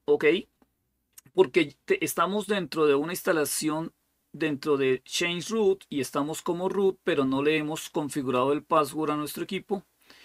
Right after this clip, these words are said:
Entonces, si reiniciamos y no tiene password, no podríamos ingresar. <clears throat> Ya me pasó. <laughs> Entonces,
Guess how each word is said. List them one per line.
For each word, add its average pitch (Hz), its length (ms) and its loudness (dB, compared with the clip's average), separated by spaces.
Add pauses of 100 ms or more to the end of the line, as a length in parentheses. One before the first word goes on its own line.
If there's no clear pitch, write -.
(160)
Entonces, - 360 -2
si 165 160 2
reiniciamos 151 840 2
y 175 60 -2
no 147 140 -2
tiene 170 240 -2
password, 170 480 0
no 156 140 -2
podríamos 156 480 -2
ingresar. 165 520 -2 (1040)
<clears throat> 143 240 -6
Ya 131 160 -4
me 139 80 0
pasó. 147 320 -4 (640)
<laughs> 220 140 -6 (2500)
Entonces, 175 800 2